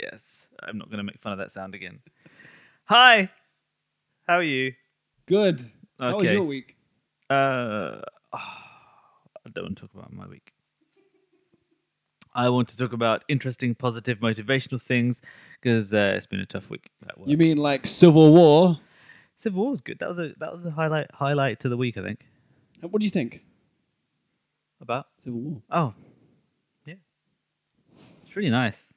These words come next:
Speaker 2: Yeah.
Speaker 1: A wonderful ex-, experience, cinema experience.
Speaker 2: Yeah.
Speaker 1: Ties into to today's conversation, though.
Speaker 2: Absolutely, it does.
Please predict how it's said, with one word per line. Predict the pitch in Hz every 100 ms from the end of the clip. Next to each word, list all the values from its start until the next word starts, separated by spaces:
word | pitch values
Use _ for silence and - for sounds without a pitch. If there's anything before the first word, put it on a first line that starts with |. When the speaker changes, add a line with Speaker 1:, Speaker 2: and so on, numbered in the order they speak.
| _ -
Speaker 2:
Yeah. | 143 165 _ _ _
Speaker 1:
A | 98 151
wonderful | 196 190 - 123 101 _ _ _ _ _ _ _ _ _ _ _ _
ex-, | 117 - _ -
experience, | - - 180 175 143 113 -
cinema | 180 160
experience. | 139 - 147 123 - _ -
Speaker 2:
Yeah. | 127 - -
Speaker 1:
Ties | 185 202 233 185
into | 214 196 185
to | - 151
today's | 156 170 175 -
conversation, | - 165 147 - 170 151 - 101
though. | 98 104
Speaker 2:
Absolutely, | 127 123 120 120 117
it | 110
does. | 98 110 127